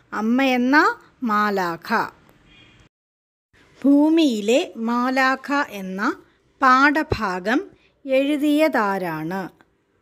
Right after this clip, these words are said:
സുഭാഷ് ചന്ദ്രൻ. ഭൂമിയിലെ മാലാഖ എന്ന പാഠഭാഗം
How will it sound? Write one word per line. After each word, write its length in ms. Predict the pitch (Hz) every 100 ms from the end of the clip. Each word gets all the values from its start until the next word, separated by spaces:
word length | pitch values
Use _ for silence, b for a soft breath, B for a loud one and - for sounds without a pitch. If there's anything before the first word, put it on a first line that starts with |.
| _ -
സുഭാഷ് 720 | - 247 214 247 311 - -
ചന്ദ്രൻ. 580 | 185 160 170 214 151 - _ _ _
ഭൂമിയിലെ 800 | 214 240 247 262 247 247 285 392 - -
മാലാഖ 720 | 220 226 233 254 254 254 277 294 247
എന്ന 420 | 208 185 269 370 - 240
പാഠഭാഗം 960 | 220 240 269 269 - 196 170 170 285